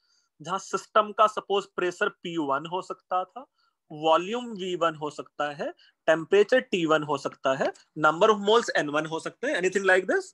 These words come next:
है ना? And from this state one, if system moved to,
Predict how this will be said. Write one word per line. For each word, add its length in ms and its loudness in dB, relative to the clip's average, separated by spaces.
है 120 -2
ना? 80 -10
And 260 2
from 640 4
this 180 -2
state 420 4
one, 320 2
if 100 0
system 840 0
moved 680 0
to, 80 2